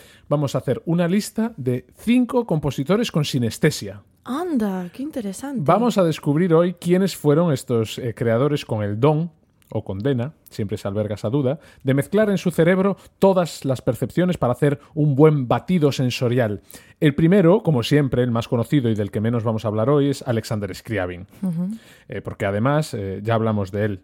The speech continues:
Speaker 1: en un programa de Anónimo Cuarto de la temporada pasada. Hablamos de él y de su clavier Lumière, este piano con luces que se había inventado. Así que vamos a dejar ahí la mención, eh, como el sinestésico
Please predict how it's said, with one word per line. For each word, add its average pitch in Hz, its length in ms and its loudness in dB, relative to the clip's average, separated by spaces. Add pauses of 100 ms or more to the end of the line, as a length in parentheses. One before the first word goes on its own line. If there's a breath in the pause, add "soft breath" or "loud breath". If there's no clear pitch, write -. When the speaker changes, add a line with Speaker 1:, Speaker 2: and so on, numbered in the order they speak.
(120)
Speaker 1:
en 107 80 -6
un 104 80 -2
programa 107 400 0
de 104 80 -2
Anónimo 107 360 -2
Cuarto 131 360 0
de 107 80 -2
la 101 100 -2
temporada 107 400 -2
pasada. 113 440 -2 (320 loud breath)
Hablamos 135 400 0
de 151 280 6
él 185 160 0
y 123 120 0
de 113 100 0
su 113 220 -2
clavier 120 320 0
Lumière, 123 560 2
este 113 180 -4
piano 113 380 0
con 107 160 -2
luces 139 240 -2
que 110 60 -6
se 107 40 -4
había 110 160 -2
inventado. 160 480 0 (260 loud breath)
Así 143 160 0
que 196 80 2
vamos 185 200 2
a 175 40 0
dejar 147 260 0
ahí 123 200 2
la 110 140 -2
mención, 185 500 0 (380 loud breath)
eh, 110 160 0
como 110 220 0
el 104 60 -2
sinestésico 151 840 0